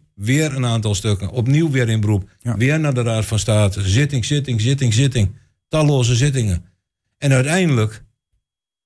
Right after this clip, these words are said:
Speaker 1: heeft de Raad van State het ministerie opgedru-, opgedrukt van, "U moet de documenten afgeven.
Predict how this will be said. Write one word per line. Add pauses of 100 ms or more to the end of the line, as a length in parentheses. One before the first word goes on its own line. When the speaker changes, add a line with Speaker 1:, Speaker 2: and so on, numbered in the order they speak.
(220)
Speaker 1:
heeft
de
Raad
van
State
het
ministerie
opgedru-,
opgedrukt
van, (400)
"U
moet (220)
de
documenten
afgeven.